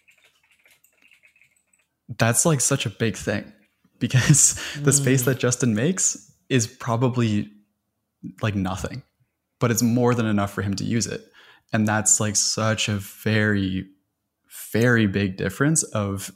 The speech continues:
Speaker 1: him understanding, "Oh, I have this, like, millisecond of, of space right now. Let's take it to a spot that they're not expecting and make it a half second." And now this half second is me having full control for the entire duration of this,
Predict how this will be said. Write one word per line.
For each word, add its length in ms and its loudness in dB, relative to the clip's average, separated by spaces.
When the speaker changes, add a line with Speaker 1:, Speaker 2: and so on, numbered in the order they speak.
Speaker 1:
him 240 -2
understanding, 600 -2
"Oh, 140 2
I 80 0
have 220 -4
this, 380 -2
like, 160 -2
millisecond 800 0
of, 560 -6
of 120 -4
space 320 -6
right 160 -4
now. 180 -10
Let's 400 -4
take 240 0
it 180 -4
to 140 -2
a 40 0
spot 280 -4
that 100 -4
they're 100 -8
not 160 -2
expecting 560 0
and 140 -2
make 200 -2
it 160 -6
a 80 -2
half 260 -2
second." 340 -6
And 100 0
now 140 -2
this 140 0
half 200 -2
second 340 2
is 140 0
me 460 0
having 300 -2
full 320 -2
control 420 -4
for 180 -6
the 100 -4
entire 340 -4
duration 400 -8
of 80 -10
this, 360 -6